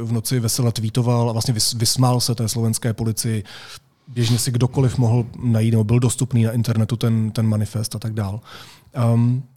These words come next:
vy jste říkal, že, eh, se snažíte monitorovat i tuhle scénu v Česku, jako česká policie. Tak nakolik se daří policii monitorovat ten nenávistný obsah na internetu?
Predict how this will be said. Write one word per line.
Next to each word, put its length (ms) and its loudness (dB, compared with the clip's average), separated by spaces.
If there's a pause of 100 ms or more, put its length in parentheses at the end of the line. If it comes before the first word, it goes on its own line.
(120)
vy 80 -2
jste 140 -2
říkal, 520 2
že, 520 4 (160)
eh, 180 0
se 160 0
snažíte 720 2
monitorovat 720 0
i 80 -6
tuhle 280 0
scénu 560 -2 (120)
v 60 -20
Česku, 380 -6
jako 160 -6
česká 300 -6
policie. 480 -10 (420)
Tak 160 -4
nakolik 300 0
se 100 -2
daří 360 2
policii 540 0
monitorovat 500 2
ten 140 4
nenávistný 540 4
obsah 360 -6
na 80 -4
internetu? 580 -8